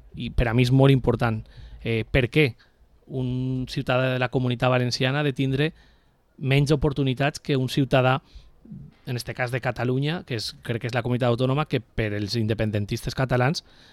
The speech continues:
eh, ha tret més tallada d'açò simplement per assegurar-se uns vots que a este senyor li feien falta. Inclús ell ho va dir, <laughs> ho va dir clarament en el seu discurs, no?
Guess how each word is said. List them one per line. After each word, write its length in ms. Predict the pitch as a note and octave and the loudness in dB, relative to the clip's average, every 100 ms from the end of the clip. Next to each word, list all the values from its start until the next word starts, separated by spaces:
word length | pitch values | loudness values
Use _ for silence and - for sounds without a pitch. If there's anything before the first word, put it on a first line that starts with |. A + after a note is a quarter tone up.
| _ _ _ | _ _ _
eh, 160 | - A2 | -6 -4
ha 80 | A#2+ | -4
tret 200 | C3 C3 | 0 2
més 260 | C3 C3+ | 4 2
tallada 380 | - C3 B2+ B2 | 2 2 4 2
d'açò 260 | B2 - D#3 | 0 0 0
simplement 400 | F#3 C#3+ B2 B2+ | 0 2 2 2
per 100 | D#3+ | 2
assegurar-se 480 | D#3 C3+ B2+ A#2+ C#3+ | 0 0 0 -2 -2
uns 120 | C3 | -2
vots 240 | B2+ D#3 - - - | 0 -2 -4 -20 -16
que 80 | - | -6
a 40 | C3 | -4
este 140 | D3+ | -2
senyor 240 | - D3+ D#3 | 0 0 -2
li 60 | |
feien 180 | C#3 A#2 | -2 -2
falta. 260 | A#2+ G#3 D3+ | -2 -2 0
Inclús 440 | C3+ A2+ B2+ A#2 - - _ _ | -2 -2 -2 -2 -8 -20 _ _
ell 300 | - F3 D#3 - _ - | 0 2 0 -4 _ -8
ho 120 | - | 0
va 140 | C3 B2 | 2 4
dir, 180 | B2+ A#2 - - - | 4 2 0 -6 -10
<laughs> 320 | - - - | -20 -20 -10
ho 160 | - C3+ | -4 0
va 140 | C3 | 0
dir 320 | C3 C#3+ C#3 D3+ - _ | 0 -2 -2 -6 -12 _
clarament 480 | C#3+ C3 C3+ C#3 C#3 | 0 2 4 2 2
en 100 | C#3+ | 0
el 140 | B2+ | -2
seu 200 | - C3+ | 0 0
discurs, 420 | A#2+ - E3+ C#3+ | 0 2 2 4
no? 160 | B2 | 2